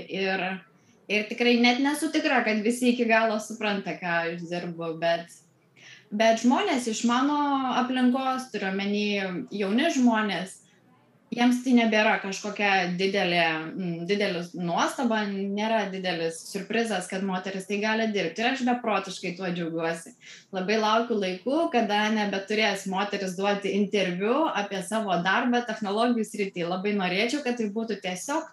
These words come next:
tokia norma, kaip sutikta gydytojų moterį ir vyrą, taip ir inžinierių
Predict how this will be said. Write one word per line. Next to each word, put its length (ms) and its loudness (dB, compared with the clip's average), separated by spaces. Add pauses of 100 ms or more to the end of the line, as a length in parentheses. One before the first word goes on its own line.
tokia 380 0 (500)
norma, 460 2
kaip 160 0
sutikta 1040 -2 (560)
gydytojų 1000 0 (380)
moterį 460 0
ir 60 0
vyrą, 320 4 (220)
taip 220 0
ir 280 0
inžinierių 500 2